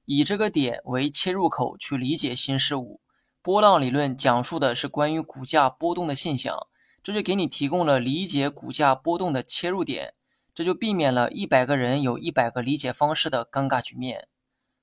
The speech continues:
波浪理论中把股价的波动当作是波浪。先问大家一个问题：股价冲高回落，这是几个浪？答案是两个浪，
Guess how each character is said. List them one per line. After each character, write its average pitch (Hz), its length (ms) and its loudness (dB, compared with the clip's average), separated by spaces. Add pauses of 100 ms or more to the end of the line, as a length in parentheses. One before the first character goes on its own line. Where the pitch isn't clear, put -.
波 180 140 2
浪 196 160 8
理 139 120 2
论 151 160 2
中 160 360 -2
把 143 220 6
股 127 260 -6
价 175 140 -2
的 143 80 2
波 175 240 -4
动 190 320 0
当 151 240 0
作 147 160 -2
是 - 160 -4
波 139 240 -4
浪。 147 300 2 (420)
先 - 180 -2
问 151 120 0
大 143 120 4
家 135 120 4
一 - 20 4
个 135 80 0
问 151 180 2
题： - 380 -10 (320)
股 139 240 -4
价 170 340 4
冲 175 320 -6
高 165 240 8
回 131 240 -4
落， 170 440 2
这 135 160 -2
是 131 120 -6
几 - 160 -10
个 110 120 -10
浪？ 127 260 -2 (680)
答 127 100 4
案 147 180 8
是 139 160 0
两 113 220 -2
个 113 80 -6
浪， 139 320 4